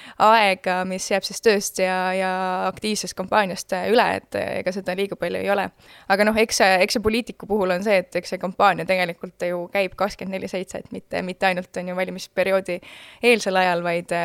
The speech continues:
vaid ka tegelikult ju üldine kogu kuvand, et, äh, et, et hoida, et ennast, äh, valijatega siis, äh, seotuna ja, ja, ja, ja olla kursis, äh, murede ja teemadega.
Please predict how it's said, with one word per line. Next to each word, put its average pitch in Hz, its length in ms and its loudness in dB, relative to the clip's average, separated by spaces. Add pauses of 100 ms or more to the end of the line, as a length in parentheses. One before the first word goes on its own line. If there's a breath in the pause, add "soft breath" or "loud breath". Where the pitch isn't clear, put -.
vaid 175 220 -2
ka 170 260 0
tegelikult 175 480 -4
ju 175 160 -4
üldine 175 400 -4
kogu 180 240 -6
kuvand, 165 320 0
et, - 300 -8
äh, - 1120 -4
et, 196 380 -6
et 226 100 0
hoida, 190 320 4 (240)
et - 160 -4 (240)
ennast, 196 400 0
äh, 190 160 4
valijatega 190 480 2
siis, 190 240 -10
äh, 196 140 0 (100)
seotuna 190 460 0
ja, 185 160 -6 (260)
ja, 185 120 -6 (180)
ja, 185 80 -4 (260)
ja 190 120 2
olla 185 200 4
kursis, 208 420 2
äh, 196 600 -8 (280)
murede 185 300 -2
ja - 140 -4 (480)
teemadega. 185 420 -6